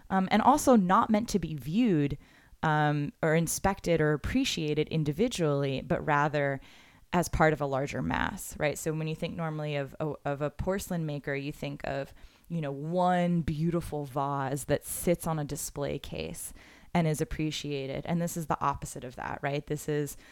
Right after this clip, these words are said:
a porcelain maker making one tiny object that is then going to be lost within a field of a hundred million <laughs> other objects that look just like it.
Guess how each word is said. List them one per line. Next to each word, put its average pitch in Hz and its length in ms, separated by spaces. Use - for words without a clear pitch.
a 170 60
porcelain 165 460
maker 147 320
making 151 480
one 180 260
tiny 170 460
object 151 640
that 156 100
is 151 160
then 147 240
going 143 220
to 151 100
be 143 140
lost 135 480
within 165 200
a 147 60
field 143 540
of 143 240
a 180 80
hundred 170 460
million 147 360
<laughs> - 60
other 175 300
objects 185 640
that - 200
look 139 140
just 135 240
like - 240
it. - 200